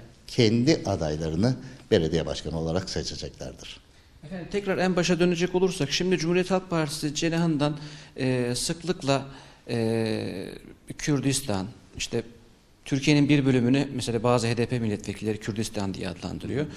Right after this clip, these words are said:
Speaker 2: E, geçtiğimiz günlerde yine bir Cumhuriyet Halk Partisi milletvekili, Bartın milletvekili bir açıklama yaptı ve "Biz P K K'lıların da oyuna talibiz." dedi. Siz bu bağlamda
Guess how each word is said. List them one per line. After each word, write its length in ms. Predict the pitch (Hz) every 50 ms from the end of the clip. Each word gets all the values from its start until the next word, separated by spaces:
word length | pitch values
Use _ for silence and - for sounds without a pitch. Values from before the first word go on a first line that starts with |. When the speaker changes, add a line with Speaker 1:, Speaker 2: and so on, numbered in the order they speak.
| - - - - - - -
Speaker 2:
E, 120 | - 123 120
geçtiğimiz 600 | 120 - - 160 151 - - 156 151 151 143 131
günlerde 360 | 135 143 143 139 139 135 131
yine 200 | 135 131 131 127
bir 120 | 135 127
Cumhuriyet 340 | 120 127 123 127 123 120 123
Halk 180 | 127 120 - -
Partisi 280 | 120 110 - - -
milletvekili, 520 | 113 110 113 107 - - 95 98 107 101 -
Bartın 300 | 120 117 110 - 110 98
milletvekili 500 | 95 95 101 95 - 98 95 101 98 95
bir 60 | 98
açıklama 400 | 101 - - - - 104 104 110
yaptı 220 | 113 110 110 127
ve 120 | 143 143 123
"Biz 180 | 127 127 131
P 80 | - 120
K 140 | 113 - -
K'lıların 380 | - 113 113 131 156 180 165
da 40 | 135
oyuna 220 | 113 107 117 135 131
talibiz." 480 | 139 120 117 120 123 101 101 95 90
dedi. 220 | - - - - - - - - - - - - -
Siz 260 | - - 165 151 165
bu 120 | 190 190
bağlamda 540 | 190 175 175 175 180 180 180 175 180 175